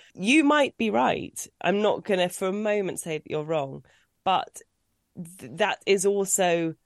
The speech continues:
because you are undergoing together one of the greatest challenges a relationship can face. Me and my partner had to go to couples counselling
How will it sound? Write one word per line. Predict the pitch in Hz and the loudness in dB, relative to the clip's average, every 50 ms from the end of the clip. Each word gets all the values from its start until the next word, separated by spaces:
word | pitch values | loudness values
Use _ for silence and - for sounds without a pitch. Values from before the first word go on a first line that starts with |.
| _ _ _ - | _ _ _ -8
because | 180 170 - - 185 180 170 165 160 - | -8 -8 -6 0 4 6 6 6 4 2
you | - 165 156 156 | 2 2 2 4
are | 156 151 - | 2 2 2
undergoing | - 160 165 160 151 156 - 156 151 143 143 139 135 | 0 0 0 -2 -2 -2 -2 0 0 0 0 -2 -4
together | - 156 - - 156 147 139 139 139 | -8 -8 -4 -2 -2 0 0 -2 -4
one | 139 143 139 139 | -2 -2 -2 -2
of | 135 139 | -4 -4
the | - 139 | -6 -4
greatest | - 151 151 139 - 139 - - | -2 -2 -4 -4 -4 -4 -4 -4
challenges | - 139 139 139 131 139 131 - | -2 -2 -4 -4 -4 -4 -4 -2
a | 131 | -2
relationship | - 147 139 - - 135 135 - - - - - | 2 2 0 0 0 -2 -4 -2 -2 -4 -4 -6
can | - - - - - 131 135 131 - - _ | -12 -6 -2 -2 0 0 0 -2 -4 -8 _
face. | - - - - 165 143 - - - 175 - - - - _ - - - - - - - - - _ - | -16 -8 -2 2 2 2 2 0 -2 -2 -2 -2 -2 -4 _ -16 -20 -20 -20 -20 -20 -20 -20 -20 _ -2
Me | 202 233 247 | 2 4 4
and | 254 247 | 6 6
my | 226 202 | 4 2
partner | 196 - 185 156 131 170 | 2 0 -2 -2 0 -2
had | 175 170 - - | -2 -4 -4 -4
to | - | -4
go | - 170 | -4 -4
to | 160 156 | -4 -4
couples | - - 196 185 - 180 170 - | -6 -6 -6 -4 -4 -4 -4 -4
counselling | - 175 160 151 - - - - 143 143 143 147 151 151 | -2 0 0 0 0 -2 -4 -2 0 0 2 0 0 -2